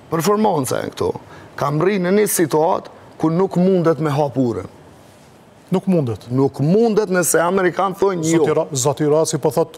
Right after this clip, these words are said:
Speaker 2: ose hapet tash, ose mbetet ashtu.
Speaker 1: Po është në rregull, është një interpretim i tij.
Speaker 2: Ju a
Speaker 1: Por,
Speaker 2: besoni se mund
Speaker 1: po,
Speaker 2: të jetë kështu?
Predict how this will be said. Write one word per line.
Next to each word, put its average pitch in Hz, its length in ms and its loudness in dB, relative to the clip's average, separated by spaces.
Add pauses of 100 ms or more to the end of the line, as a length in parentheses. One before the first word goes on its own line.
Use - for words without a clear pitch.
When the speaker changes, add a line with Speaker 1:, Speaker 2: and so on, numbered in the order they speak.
Speaker 2:
ose 147 160 0
hapet 165 320 2
tash, 190 240 0
ose 165 160 0
mbetet 165 400 0
ashtu. 160 220 -2 (340)
Speaker 1:
Po 123 160 -2
është - 380 -12
në 113 100 0
rregull, 160 320 2
është 110 300 -4
një 120 160 -2
interpretim 135 560 -2
i - 20 -6
tij. 139 240 -2 (560)
Speaker 2:
Ju 143 160 2
a 160 80 2
Speaker 1:
Por, 151 80 2
Speaker 2:
besoni 151 260 0
se 160 140 0
mund 165 140 2
Speaker 1:
po, - 20 -6
Speaker 2:
të 165 80 -2
jetë 160 140 -4
kështu? 190 160 0